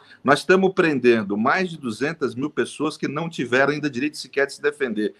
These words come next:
A minha preocupação não é o traficante, esse merece um tratamento duro mesmo, lá, o, o grande traficante, como é o caso desse jeito lá, o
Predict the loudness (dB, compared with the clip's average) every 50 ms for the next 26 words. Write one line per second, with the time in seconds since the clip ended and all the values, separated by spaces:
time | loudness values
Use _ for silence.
0 | _ _ -4 -4 0 2 2 2 4 4 2 2 2 0 0 0 0 0 2 2
1 | 4 4 4 4 2 2 2 2 2 2 2 2 0 0 -4 -4 -4 -4 -4 -4
2 | -8 -12 -6 -2 -2 -2 -2 -4 -6 -8 -8 -8 -8 -8 -6 -4 -4 -2 -4 -6
3 | -8 -12 -8 -6 -6 -4 -4 -4 -6 -6 -10 -14 -18 -20 -20 -20 -18 -18 -18 -16
4 | -16 -18 -18 -18 -16 -12 -12 -12 -12 -12 -16 _ _ _ _ _ _ -8 -2 2
5 | 4 6 6 4 2 0 -4 -4 -4 -2 -2 0 0 0 -2 -2 -2 -2 0 0
6 | 2 2 2 2 0 -2 0 -2 -2 0 2 2 2 2 -2